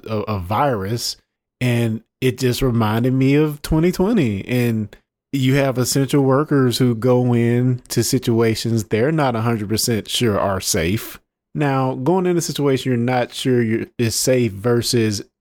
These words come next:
uh, intentionally letting the <laughs> guards down on something that you think is, could expose you is, is two totally different things. And again, like, I'm trying to weigh her curiosity versus the real,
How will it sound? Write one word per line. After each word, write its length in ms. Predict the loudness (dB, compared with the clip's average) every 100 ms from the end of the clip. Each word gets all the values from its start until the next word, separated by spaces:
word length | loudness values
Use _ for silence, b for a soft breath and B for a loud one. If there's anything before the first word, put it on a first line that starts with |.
| _
uh, 320 | -6 -4 -2 -2
intentionally 1120 | -2 -2 0 0 0 -2 0 2 2 0 -4 _ _ _ -8
letting 320 | -2 0 0
the 80 | 0
<laughs> 100 | 0
guards 300 | 0 0 -2
down 300 | 0 0 2
on 120 | 0 0
something 640 | 0 -2 0 2 2 0 _ _ _ -14
that 480 | -4 -2 0 -4 _ _
you 200 | -2 0
think 300 | 0 -2 -2
is, 140 | -4 -4
could 180 | 0 2
expose 640 | 0 -4 -4 0 2 2
you 120 | 0 0
is, 100 | 0
is 220 | -2 -2
two 280 | 0 0 0
totally 340 | -2 0 0
different 320 | -2 -4 -6
things. 380 | -2 0 -2 -4
And 340 | -4 -4 -4 B B _ _
again, 420 | -2 -2 2 2 2
like, 140 | -2
I'm 120 | -2
trying 200 | -2 0
to 60 | 2
weigh 260 | 2 2 2
her 160 | 0
curiosity 840 | -2 0 2 2 0 -2 -2 -2
versus 720 | -2 -2 -2 -2 -2 -2 -2 -6
the 220 | -4 -2
real, 760 | -2 -2 0 0 0 -2 -4